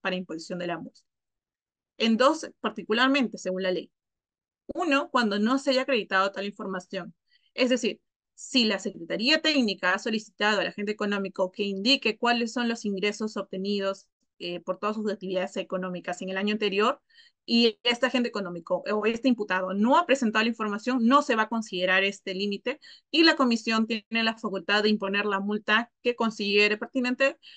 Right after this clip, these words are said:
según los criterios de graduación establecidos en la ley.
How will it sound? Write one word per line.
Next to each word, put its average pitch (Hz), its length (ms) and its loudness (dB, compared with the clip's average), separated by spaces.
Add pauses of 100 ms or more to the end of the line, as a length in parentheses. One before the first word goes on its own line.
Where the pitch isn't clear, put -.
según 240 280 2
los 233 80 0
criterios 208 420 -2
de 214 100 -2
graduación 175 400 -6 (180)
establecidos 170 640 -8
en 170 120 -12
la - 100 -20
ley. - 120 -18